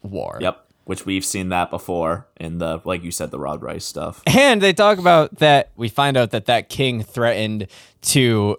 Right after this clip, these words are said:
Speaker 1: if anyone came and attacked the island, he would release the Wall Titans and destroy the world with them, which is a pretty compelling reason as to why no one has <laughs> gone and tried to fuck their shit up yet. And yeah, Grisha and Dinah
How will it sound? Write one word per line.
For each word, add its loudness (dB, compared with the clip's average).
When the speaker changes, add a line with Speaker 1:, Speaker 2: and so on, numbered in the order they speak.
Speaker 1:
if 0
anyone 0
came -4
and -6
attacked -4
the -2
island, -2
he -2
would 2
release 2
the 2
Wall 4
Titans 0
and 2
destroy 0
the 0
world -2
with -6
them, -6
which 0
is 0
a 0
pretty 2
compelling 2
reason 2
as 2
to -2
why 2
no -2
one -2
has -2
<laughs> -16
gone 0
and -6
tried -2
to -4
fuck -2
their 0
shit -2
up -4
yet. 0
And 0
yeah, 2
Grisha 2
and 0
Dinah 2